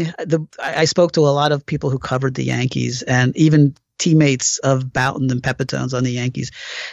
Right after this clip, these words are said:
And they said, well, b-, a good day for Joe Pepitone was a day that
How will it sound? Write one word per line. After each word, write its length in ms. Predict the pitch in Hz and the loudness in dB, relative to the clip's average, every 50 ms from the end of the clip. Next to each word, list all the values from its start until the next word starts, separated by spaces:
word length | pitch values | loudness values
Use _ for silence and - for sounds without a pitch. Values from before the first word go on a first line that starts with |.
| - - | -12 -4
And 220 | - 131 131 131 135 | 0 2 6 6 6
they 140 | 131 135 135 | 6 6 4
said, 300 | - - - 131 131 131 | 2 2 2 2 4 4
well, 140 | 131 131 127 | 4 2 2
b-, 100 | 135 - - - | 0 -2 -2 0
a 260 | 156 147 - - 156 | 0 0 2 2 0
good 280 | 151 139 196 214 214 170 | 2 4 4 4 4 6
day 220 | 170 170 160 160 | 4 4 4 4
for 160 | 156 - 156 143 | 2 -2 -4 -4
Joe 180 | - 143 143 | -2 -2 -2
Pepitone 560 | - 143 131 131 - 143 - 139 127 123 127 | -2 -2 -6 -6 -6 -6 -4 -4 -4 -4 -4
was 220 | 123 123 123 127 131 | -4 -4 -4 -2 -4
a 60 | 123 | -2
day 260 | 127 131 123 131 131 | 0 2 2 2 4
that 260 | 131 131 127 123 120 | 2 2 0 0 -2